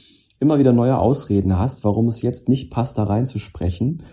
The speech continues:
Angst davor, was andere denken, Angst vor irgendwelchen Kollegen oder Nachbarn, dann ist ein ganz wichtiges Fundament natürlich gerade auf Instagram nicht gelegt. Also dieses Grafiken posten, damit, äh, erreichst du nichts,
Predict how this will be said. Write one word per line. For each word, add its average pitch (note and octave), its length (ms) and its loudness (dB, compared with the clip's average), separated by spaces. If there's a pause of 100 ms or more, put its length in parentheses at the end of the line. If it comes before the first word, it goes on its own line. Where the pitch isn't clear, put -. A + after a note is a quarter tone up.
(280)
Angst A#2 320 0
davor, G#2+ 300 0
was G#2 140 0
andere G#2+ 360 0
denken, G2 500 2
Angst - 320 -4
vor - 140 0
irgendwelchen G#2+ 440 0
Kollegen G2 500 2
oder G2 200 0
Nachbarn, G2 640 0 (640)
dann F#2+ 140 2
ist A2 140 -4
ein G2+ 140 0
ganz G2+ 300 0
wichtiges A2+ 380 -2
Fundament G#2 420 0
natürlich G#2 360 -4
gerade A#2+ 220 0
auf - 100 -4
Instagram G#2 420 -2
nicht G#2+ 180 -4
gelegt. - 460 -4 (200)
Also F#2 400 0 (140)
dieses G2+ 240 -6
Grafiken A#2 460 -2
posten, A#2 600 -4 (680)
damit, G#2+ 320 0
äh, - 180 -8 (140)
erreichst G2+ 440 0
du G2+ 60 4
nichts, - 640 -2